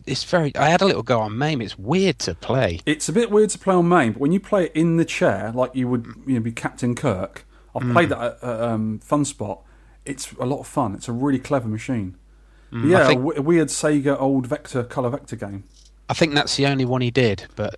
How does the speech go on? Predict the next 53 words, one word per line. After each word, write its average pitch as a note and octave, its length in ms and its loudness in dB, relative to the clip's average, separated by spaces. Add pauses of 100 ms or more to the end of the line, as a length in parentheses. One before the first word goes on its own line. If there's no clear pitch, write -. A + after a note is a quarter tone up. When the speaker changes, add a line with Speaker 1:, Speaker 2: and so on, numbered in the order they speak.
Speaker 1:
yeah. A#2 180 4
Speaker 2:
Beautiful A#2 340 0
to G#2+ 80 -6
look B2+ 240 -2
at, A2 140 -10
the A2 60 -8
machine. G#2 500 -8
It's - 160 -20
really C#3 120 -4
Speaker 1:
Rest A2+ 220 2
in A2 120 -2
Speaker 2:
nice. G#2+ 160 -8
Speaker 1:
Pixel, - 520 -10
rest - 180 -6
in B2+ 120 -6
Pixels, - 420 -8
Dave G#2 260 -6
Needle, F2 380 -4
yeah. F2+ 220 -10
Speaker 2:
Yeah, F3 220 0 (100)
it's - 100 -14
a D#3+ 60 -6
shame E3+ 300 0
these D3+ 180 2
old D3+ 180 2
developers C#3+ 580 -2
are C3+ 60 -4
dying, C#3 360 -4
but, C3+ 260 -8
you C#3 60 -2
know, B2+ 100 -2
they're B2 100 -2
getting B2+ 200 -8
old C3 200 0
now, A#2 120 -2
these A#2 160 -6
guys. C3 200 -4
They C3+ 80 0
were, C3 60 0
you - 680 -14
know, A2+ 120 -6 (100)
pioneers C3+ 480 2
back - 180 -4
thirty, C3+ 320 -2
forty C3 300 -4
years D3+ 160 -2
ago. A2+ 180 -8 (500)
Speaker 1:
Yeah, A2+ 240 4 (220)
yeah. A2 260 -2 (320)
Speaker 2:
Oh, A3 320 2
oh, A3+ 300 2 (300)
more D#3+ 240 2
Speaker 1:
Oh, C#4 80 6